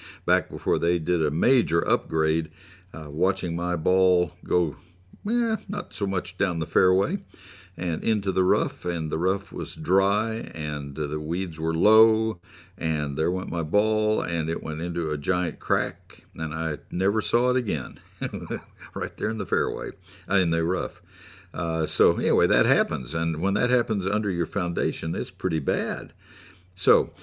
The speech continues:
if you want to make sure that your house is, uh, is okay, if the doors and windows aren't working the way they should,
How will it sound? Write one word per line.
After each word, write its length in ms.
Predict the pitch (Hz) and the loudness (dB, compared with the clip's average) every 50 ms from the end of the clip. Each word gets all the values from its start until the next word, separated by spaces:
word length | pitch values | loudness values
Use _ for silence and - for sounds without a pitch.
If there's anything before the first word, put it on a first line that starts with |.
| - - - | -16 -6 -2
if 180 | 98 98 - 117 | -2 -2 0 0
you 120 | 143 165 | -4 -2
want 200 | 175 165 151 120 | 0 2 4 4
to 140 | 101 92 82 - - - | 2 2 0 -6 -14 -6
make 200 | 160 120 113 95 | -2 0 0 0
sure 260 | - - - 139 135 131 | 0 -2 0 0 0 0
that 140 | 123 101 | 0 -4
your 220 | 85 92 98 98 90 | -2 0 2 2 2
house 420 | 90 98 90 90 87 82 - - | 0 -2 -4 -4 -4 -4 -6 -8
is, 500 | - 73 76 71 67 64 62 - - - 71 | -6 -4 -4 -4 -4 -4 -6 -8 -6 -4 -4
uh, 160 | 65 67 69 - | -4 -4 -6 -6
is 180 | 76 76 73 80 | -6 -4 0 2
okay, 540 | 87 90 - - 117 95 71 58 - - - _ _ _ _ - | 2 0 2 2 2 2 2 0 -4 -10 -14 _ _ _ _ -10
if 120 | 76 - | -10 -10
the 100 | - 76 | -8 -6
doors 360 | 71 92 98 104 107 101 80 | 0 0 2 2 2 0 0
and 140 | 73 73 78 | -2 -4 -4
windows 320 | 90 95 101 104 92 82 | -4 -4 -2 -2 -2 -2
aren't 200 | 92 90 95 92 | -2 -4 -4 -4
working 340 | - 85 95 92 - 95 87 | -4 -4 -4 -4 -4 -6 -4
the 80 | 80 78 | -4 -4
way 180 | 82 85 85 | -6 -6 -6
they 160 | 80 78 76 71 | -4 -4 -6 -6
should, 440 | - - - 127 123 117 113 113 | -4 -2 2 2 2 2 0 -4